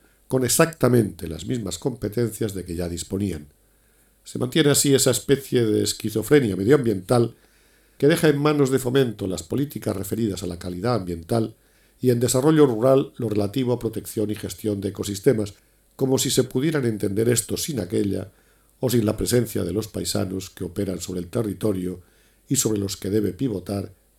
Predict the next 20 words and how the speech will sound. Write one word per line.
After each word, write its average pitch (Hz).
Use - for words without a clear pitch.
el 107
desarrollo 90
rural. 85
La 101
verdad 101
es 104
que -
el 104
hecho 110
de 101
que 101
las 98
dos 113
titulares 107
de 101
las 101
consejerías 107
fueran 107
las 92
mismas 120